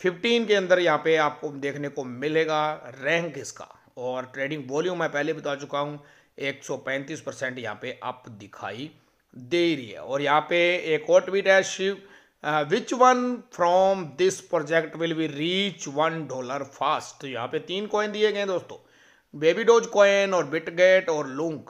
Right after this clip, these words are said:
तो तीनों कॉइनों में से कौन सा कॉइन पहले एक डॉलर प्राइस जा सकता है? तो आपको क्या लगता है दोस्तों, कमेंट करके मुझे ज़रूर बताइएगा कि कौन सा कॉइन तीनों में से पहले नंबर पे एक डॉलर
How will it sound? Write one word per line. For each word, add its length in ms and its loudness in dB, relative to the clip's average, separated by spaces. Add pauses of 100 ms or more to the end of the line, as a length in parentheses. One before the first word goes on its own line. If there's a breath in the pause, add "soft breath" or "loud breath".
तो 60 -14
तीनों 460 -4
कॉइनों 460 -2
में 160 -6
से 260 -4 (160)
कौन 220 2
सा 240 2 (100)
कॉइन 400 -2 (140)
पहले 400 0 (180)
एक 280 -6
डॉलर 300 -4
प्राइस 420 -8 (120)
जा 240 -6
सकता 520 -12
है? 320 -14 (440 soft breath)
तो 60 -6
आपको 340 0
क्या 240 0
लगता 240 -2
है 80 0
दोस्तों, 240 -4
कमेंट 320 -10
करके 280 -10
मुझे 340 -14
ज़रूर 300 -8
बताइएगा 520 -2 (440 soft breath)
कि 100 -12
कौन 260 -4
सा 160 -2
कॉइन 360 -6
तीनों 300 -12
में 140 -10
से 220 -4 (200)
पहले 340 -8
नंबर 320 -12 (120)
पे 100 -6 (540)
एक 260 -6
डॉलर 420 -10